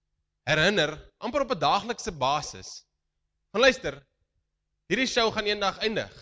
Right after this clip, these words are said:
For me. Of dit vandag is, of dit môre is, ek weet nie. Maar iewerster gaan dit wat ek glo, en wat, prys die Here vir die Heilige Gees, wat die Heilige Gees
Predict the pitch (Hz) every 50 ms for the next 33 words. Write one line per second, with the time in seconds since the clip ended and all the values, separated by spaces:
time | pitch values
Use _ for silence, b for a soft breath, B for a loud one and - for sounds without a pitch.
0 | - _ _ _ _ _ _ _ _ _ _ _ _ _ _ _ _ _ _ _
1 | _ _ _ _ _ _ _ _ _ _ _ _ _ _ _ _ _ _ _ _
2 | _ _ _ _ 180 180 175 165 170 175 147 - - - _ _ _ _ _ _
3 | _ _ _ _ _ _ _ _ _ _ _ _ _ _ _ _ _ - 214 190
4 | 220 214 - 214 190 175 190 208 214 240 226 190 220 190 214 180 180 185 208 208
5 | 196 208 220 233 175 156 202 233 - 123 98 90 _ _ _ _ _ _ _ _
6 | _ _ _ _ _ _ _ _ _ 190 240 285 311 320 320 285 - - 151 120
7 | 113 113 _ _ _ _ _ - 196 190 175 240 240 262 254 226 214 226 214 -
8 | - _ _ _ _ _ _ _ - - 233 240 220 208 208 240 254 - - _
9 | _ 208 226 226 226 208 - _ - - _ _ _ _ _ - 226 240 240 -
10 | 262 247 240 226 226 226 214 202 214 208 196 190 - - 196 180 180 - - -
11 | _ _ - 165 180 180 202 226 226 214 - 208 226 254 220 - -